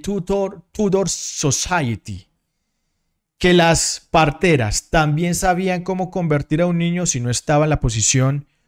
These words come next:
correcta para dar la luz durante el periodo de Tudor, que fue entre mil cuatrocientos ochenta y cinco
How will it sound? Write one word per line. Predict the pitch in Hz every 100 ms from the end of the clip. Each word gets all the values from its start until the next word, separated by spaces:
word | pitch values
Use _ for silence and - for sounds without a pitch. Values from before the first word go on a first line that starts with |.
| _
correcta | - 131 131 120 143 123
para | 120 110
dar | 104 113
la |
luz | 143 202 -
durante | 139 135 123 120
el | 113
periodo | 120 117 143
de | 170
Tudor, | - 160 165 -
que | 117
fue | 117
entre | 110 143
mil | 120 117
cuatrocientos | 120 110 107 131 143 160
ochenta | 175 175
y | 165
cinco | - 160 156 170